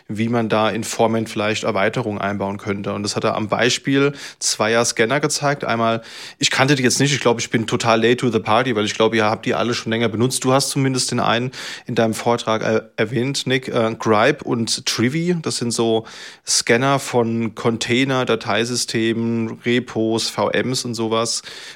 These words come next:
Ähm, das heißt, da wird dann halt einfach über den Code geguckt und dann steht da halt, okay, du benutzt Bibliothek in Version X, da ist folgender Security Flaw drin und mit folgendem Update könntest du's beheben, weil OpenSCAP natürlich schon sehr, sehr spezifisch ist und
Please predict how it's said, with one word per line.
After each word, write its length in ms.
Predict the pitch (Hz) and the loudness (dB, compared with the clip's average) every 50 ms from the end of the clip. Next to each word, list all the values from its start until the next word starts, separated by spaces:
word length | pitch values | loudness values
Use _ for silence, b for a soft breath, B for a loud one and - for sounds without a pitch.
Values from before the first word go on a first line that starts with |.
| B B | B B
Ähm, 180 | 127 117 110 110 | -4 -2 0 0
das 160 | 107 - - | 0 0 2
heißt, 260 | 113 110 110 110 - | 4 2 2 4 2
da 120 | 117 107 | 2 2
wird 100 | 113 113 | 2 -2
dann 100 | 113 110 | -2 -2
halt 120 | 107 107 98 | -2 -2 -2
einfach 340 | 95 107 - - 110 104 120 | -2 -2 0 0 0 0 0
über 180 | 120 113 110 | -2 -2 0
den 140 | 107 107 107 | -2 -2 -4
Code 320 | 104 - 120 123 131 127 | -2 0 2 0 0 0
geguckt 400 | - 131 - - 131 123 - - | -4 -8 -2 0 0 0 0 -2
und 140 | 110 110 107 | -4 -2 0
dann 280 | 107 98 104 104 107 - - | 0 0 0 -2 -4 -4 -4
steht 300 | - - - 123 113 113 | -6 -2 0 2 4 4
da 100 | 110 107 | 4 4
halt, 240 | 104 101 107 104 117 | 4 2 2 2 -2
okay, 240 | 107 - - 117 113 | -4 0 2 2 2
du 140 | 117 113 | 2 2
benutzt 340 | 113 117 110 113 107 - - | 0 2 0 0 0 -2 -2
Bibliothek 560 | - 123 - - 117 113 110 - 123 113 110 | -2 -2 -2 0 0 0 0 2 0 0 0
in 140 | - 104 107 | 0 -2 -2
Version 320 | 110 107 - - 110 104 127 | -2 -2 -2 -2 -4 -2 -2
X, 160 | 113 - - - - - - B B B B B B | -2 0 0 0 0 0 -4 B B B B B B
da 100 | 117 107 | 0 2
ist 200 | 107 113 - - | 2 2 0 0
folgender 420 | - 123 120 117 113 117 120 113 | 4 4 4 4 2 2 0 0
Security 880 | - - 104 - - 127 120 - 120 110 - - 113 110 110 110 107 B B B B B B | 0 0 -4 -4 -4 -4 -2 -2 -4 -4 -4 -4 -2 -2 -2 -2 -4 B B B B B B
Flaw 420 | B - - - 117 113 113 120 123 | B -8 -2 2 4 6 6 6 4
drin 300 | 123 110 113 110 107 113 | 4 4 2 2 2 0
und 220 | 101 113 104 - | -4 -4 -6 -4
mit 140 | 110 107 98 | -4 -6 -4
folgendem 460 | - - 117 110 113 113 113 107 110 | -4 0 2 2 2 2 0 -2 -2
Update 360 | - - - - - 110 - | -2 -4 -2 -2 -2 -2 -2
könntest 340 | - - 110 107 107 104 - | -2 -4 -2 -2 -2 -4 -4
du's 140 | 117 107 - | -6 -6 -4
beheben, 540 | - 107 104 104 104 107 110 117 117 117 117 B B B B B B B B | -2 -4 -2 0 2 0 0 0 -2 -6 -6 B B B B B B B B
weil 160 | - 113 120 | 2 4 4
OpenSCAP 580 | 107 123 135 - 147 135 - - 131 131 - - | 6 4 2 2 0 -2 0 2 0 0 2 2
natürlich 480 | 143 120 - - - 131 123 131 127 - | 0 0 0 0 0 0 0 2 0 2
schon 180 | - 120 113 | 0 0 2
sehr, 180 | 104 113 117 127 | 2 2 2 4
sehr 140 | 135 131 - | 4 2 0
spezifisch 580 | - - 104 - - 147 160 156 123 107 - | -2 -4 -2 -2 2 2 2 2 2 0 -2
ist 240 | - 110 - - - | -2 -2 -2 -2 -2
und 360 | - 110 107 107 107 - - | -2 -2 -2 -2 -2 -4 -6